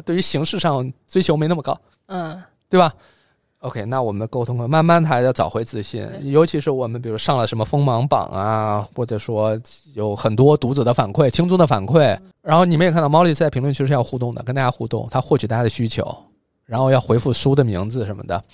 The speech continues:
Speaker 2: 嗯。
Speaker 1: 这都是对于一位回到职场当中的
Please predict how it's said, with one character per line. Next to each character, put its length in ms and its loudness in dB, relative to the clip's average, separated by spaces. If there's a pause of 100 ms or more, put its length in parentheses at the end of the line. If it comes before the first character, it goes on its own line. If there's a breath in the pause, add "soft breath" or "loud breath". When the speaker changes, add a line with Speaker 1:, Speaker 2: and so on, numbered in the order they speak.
(300 soft breath)
Speaker 2:
嗯。 100 -20
Speaker 1:
这 160 4
都 260 4
是 640 2 (580)
对 240 4
于 240 -2
一 220 -4
位 300 0
回 260 -4
到 240 4
职 240 -6
场 240 -6
当 220 -4
中 240 -10
的 200 -10